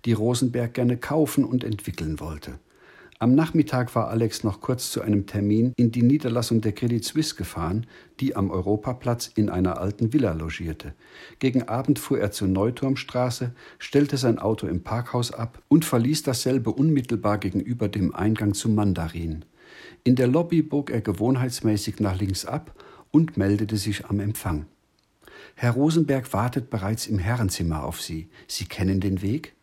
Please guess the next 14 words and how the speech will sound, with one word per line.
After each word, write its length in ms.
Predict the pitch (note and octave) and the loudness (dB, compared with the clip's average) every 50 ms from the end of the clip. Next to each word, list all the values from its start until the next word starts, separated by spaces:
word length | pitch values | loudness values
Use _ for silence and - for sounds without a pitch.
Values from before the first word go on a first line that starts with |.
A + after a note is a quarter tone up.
| _ _ _ - - - - _ | _ _ _ -20 -20 -20 -16 _
„Ja, 240 | - F2+ F#2 G#2 G2 | -6 0 2 4 4
natürlich“, 520 | F2+ E2+ E2 - A2+ A#2 F2 - - - | 4 2 0 0 0 0 0 -2 -8 -8
antwortete 540 | - E2 - - D#2 D#2 F2 E2 E2+ - - | -10 -12 -10 -10 -10 -10 -10 -10 -10 -10 -10
Alex. 440 | D#2+ D#2 C#2+ B1+ - - - - _ _ - - - - - - | -8 -10 -10 -10 -10 -12 -12 -12 _ _ -20 -20 -20 -20 -20 -4
Er 120 | - B2 C3 | -2 -2 0
klopfte 360 | - F3 F3+ F3 - - D#3 | 2 0 0 0 2 2 2
leise 380 | C3+ B2+ B2+ B2 A2 A2+ G#2+ | 4 4 4 4 2 0 -2
an 280 | - F#2+ A#2 C3 C3+ C3 - - | 2 4 4 4 4 2 0 2
und 300 | A#2 A2+ G#2+ - - - | 2 2 2 2 -4 -8
trat 320 | - G2 F#2 G2+ - - | -6 -4 -4 -4 -4 -4
nach 180 | G2 F2+ - _ | -4 -4 -6 _
kurzem 380 | - A2+ G2+ - - G2+ G2+ | -4 -4 -4 -2 0 -2 0
Zögern 400 | F#2+ - - F2+ E2 E2 F#2+ G2+ | 0 -2 -4 -4 -4 -2 -4 -4
ein. 380 | F#2+ - E2+ E2 D#2+ D#2 D#2 | -4 -6 -6 -6 -6 -6 -6